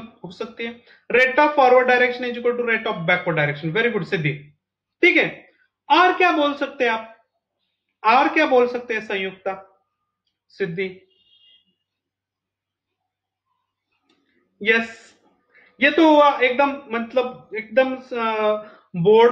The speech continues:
point of view तो एकदम करेक्ट है, आपको out of mark मिलेंगे बच्चों लोग। But आप equilibrium का meaning, competitive entrance point of view क्या सोच रहे हैं equilibrium के बारे में?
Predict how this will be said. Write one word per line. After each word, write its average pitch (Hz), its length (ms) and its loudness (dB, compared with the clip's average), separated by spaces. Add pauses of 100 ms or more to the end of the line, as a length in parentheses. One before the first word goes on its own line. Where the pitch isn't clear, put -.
point 247 280 2
of 254 240 0
view 240 200 -4
तो 247 120 4
एकदम 240 360 0
करेक्ट 220 340 0
है, 170 60 2
आपको 180 300 0
out 214 220 2
of 220 160 -6
mark 165 240 -2
मिलेंगे 131 320 -6
बच्चों - 260 -12
लोग। - 120 -20 (1000)
But 285 120 4 (540)
आप 302 320 0 (580)
equilibrium 320 540 2
का 330 120 0
meaning, 330 520 2
competitive 311 580 0
entrance 320 400 0
point 302 240 -4
of 302 100 -4
view 294 200 -6
क्या 277 180 2
सोच 220 280 -2
रहे 165 140 0
हैं 135 140 -6
equilibrium 143 360 -6
के 143 100 -10
बारे 127 220 -8
में? 120 140 -16